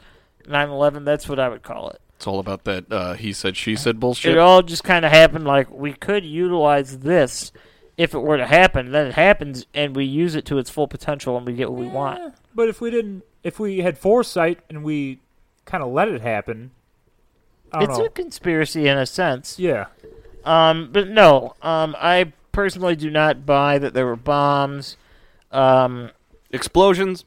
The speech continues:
Speaker 2: Maybe. No
Speaker 1: yeah,
Speaker 2: bombs.
Speaker 1: no. Um, oh, and there's also something I didn't touch on. This is kind of unrelated, but this is, uh, after nine eleven, this is when Guantanamo Bay really starts to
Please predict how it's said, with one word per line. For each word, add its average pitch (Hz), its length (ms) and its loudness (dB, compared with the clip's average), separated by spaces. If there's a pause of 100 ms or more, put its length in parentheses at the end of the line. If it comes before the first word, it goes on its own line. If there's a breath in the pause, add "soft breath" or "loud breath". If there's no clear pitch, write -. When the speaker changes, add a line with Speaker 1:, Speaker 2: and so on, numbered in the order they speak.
Speaker 2:
Maybe. 147 280 -4 (280)
No 131 140 0
Speaker 1:
yeah, 190 80 6 (160)
Speaker 2:
bombs. - 300 -12
Speaker 1:
no. 139 420 0 (140)
Um, 143 460 -2 (460 soft breath)
oh, 254 260 6
and 131 80 -4
there's 147 160 6
also 185 280 6
something 143 340 -2
I 127 120 0
didn't 123 260 -6
touch 131 300 -4
on. 123 160 -6
This 143 160 -8
is 147 120 -12
kind 151 280 -6
of 120 200 -8
unrelated, 160 760 -2 (1000)
but 135 220 -2
this 214 200 2
is, 185 320 -2 (720 soft breath)
uh, 135 400 4
after 208 300 0
nine 160 160 0
eleven, 156 360 0
this 170 180 -6
is 196 160 -10
when 156 240 -8
Guantanamo 143 600 -2
Bay 147 540 2
really 135 400 -2
starts 147 400 -6
to 120 220 -8